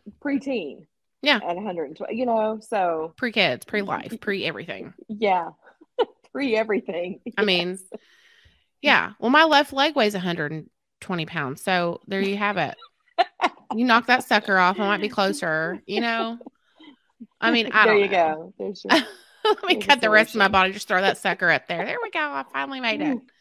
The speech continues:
Speaker 2: You know,
Speaker 1: <laughs>
Speaker 2: and to me, that's,
Speaker 1: Yeah.
Speaker 2: uh, the, the, the weight loss surgery. st-, I mean, look, knees hurting, ankles hurting, back hurting, all the things. Those are real ailments that come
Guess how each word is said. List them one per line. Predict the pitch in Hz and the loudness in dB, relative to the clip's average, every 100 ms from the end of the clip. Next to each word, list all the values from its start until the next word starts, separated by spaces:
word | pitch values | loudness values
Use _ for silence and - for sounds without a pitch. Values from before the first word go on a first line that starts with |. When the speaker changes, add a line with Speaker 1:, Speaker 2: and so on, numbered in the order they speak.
| - 427 - 392 - | -2 -2 -2 -6 -2
Speaker 2:
You | 466 | 0
know, | 277 214 - - - | 2 2 0 -8 -14
Speaker 1:
<laughs> | - | 0
Speaker 2:
and | 277 277 - - | 2 2 -2 -6
to | 311 | -4
me, | 294 311 | -2 0
that's, | 294 269 196 | 2 2 4
Speaker 1:
Yeah. | 170 | 4
Speaker 2:
uh, | 151 160 - - | 4 -2 -16 -14
the, | 226 254 220 | 0 0 2
the, | 226 233 - 196 | 0 -2 -4 -6
the | 214 | -4
weight | 208 240 | -2 -2
loss | 240 240 - | -2 -4 -4
surgery. | 220 220 | -10 -10
st-, | - 294 202 - | -4 -4 -4 -6
I | 226 | -4
mean, | 233 208 | -4 -4
look, | 208 214 - _ - | -6 -6 -6 _ -10
knees | 190 226 285 262 | -4 -4 -4 -6
hurting, | 277 269 269 247 240 _ _ _ - | -8 -4 -4 -4 -6 _ _ _ -2
ankles | 240 247 240 | -2 -2 -6
hurting, | 208 226 208 196 190 190 - _ _ - | -4 -4 -2 -4 -4 -10 -14 _ _ -2
back | 220 233 - | 4 4 2
hurting, | - 208 196 175 165 170 - _ _ _ _ - | -6 -6 -4 -6 -8 -12 -16 _ _ _ _ 2
all | 233 240 | 2 2
the | 226 | -2
things. | 226 220 175 165 | -2 -4 -4 -8
Those | 175 202 247 247 | 0 2 2 0
are | 185 185 165 | -2 -2 -4
real | 165 175 214 226 220 - | -10 -8 -4 -2 -4 -4
ailments | 185 180 175 170 - | -4 -2 -4 -8 -8
that | 180 - | -8 -8
come | - 196 175 160 165 | -10 -6 -6 -6 -8